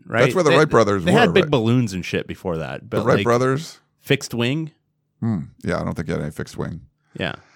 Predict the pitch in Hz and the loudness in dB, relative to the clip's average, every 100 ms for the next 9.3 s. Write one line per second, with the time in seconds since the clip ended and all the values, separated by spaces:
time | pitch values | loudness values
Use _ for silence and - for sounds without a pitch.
0 | _ _ _ _ - - 110 - 82 69 | _ _ _ _ -2 0 0 -2 -8 -8
1 | 104 _ _ _ _ _ _ 147 - 98 | -14 _ _ _ _ _ _ -2 0 -6
2 | 65 - _ 110 139 151 143 147 117 110 | -10 -14 _ 4 6 4 2 0 -2 0
3 | 107 95 80 82 78 76 85 78 - _ | 2 0 -2 -2 -2 -2 -4 -6 -10 _
4 | _ _ _ - 95 80 98 104 87 87 | _ _ _ -6 -4 -2 0 0 2 0
5 | 65 - - - - _ _ 90 92 80 | -2 -4 -12 -12 -18 _ _ 0 2 0
6 | 62 - _ _ 107 101 90 - _ _ | -4 -12 _ _ -4 -4 -4 -12 _ _
7 | _ - - - - - 139 160 - _ | _ -12 -10 -10 -16 -16 -4 -4 -4 _
8 | _ _ _ 123 120 151 170 127 90 104 | _ _ _ 0 4 4 2 -4 -4 -2
9 | 92 80 78 | -2 -4 -8